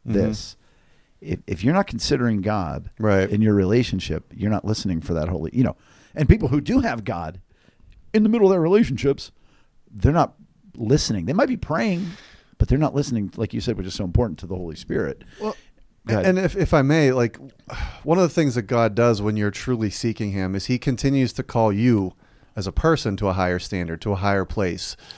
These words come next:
Speaker 1: You know, he's continually challenging your, um, depth of experience and your,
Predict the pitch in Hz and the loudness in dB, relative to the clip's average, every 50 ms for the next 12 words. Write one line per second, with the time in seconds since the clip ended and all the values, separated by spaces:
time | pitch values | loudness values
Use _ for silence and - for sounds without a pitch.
0 | - - _ - 113 107 107 104 120 127 - - 139 117 - 151 151 147 139 127 | -20 -14 _ -2 0 0 2 2 2 0 0 0 -2 0 2 2 4 4 4 2
1 | 113 107 - - 131 113 117 117 113 110 101 107 104 104 104 98 101 110 113 120 | 0 -4 -4 -2 -2 -2 0 -2 -2 -2 -2 -2 -2 -2 -2 -2 0 2 4 4
2 | 123 120 117 110 107 104 - - - - - - _ _ _ _ - 101 98 95 | 6 6 6 4 2 0 -4 -8 -20 -20 -20 -20 _ _ _ _ -2 0 0 0
3 | 92 92 90 87 90 87 90 87 - _ _ _ _ _ 135 113 - 135 120 113 | 0 0 -2 -2 -4 -8 -8 -10 -12 _ _ _ _ _ -14 -2 2 2 2 2
4 | - - 107 113 - - - - 127 123 120 113 104 101 - - 104 101 104 107 | 0 -4 -6 -6 -6 -6 -6 -4 -2 0 0 0 -2 -2 -4 -4 -4 -4 -2 -2
5 | 113 117 120 120 117 113 107 101 | 0 0 2 2 2 2 0 -2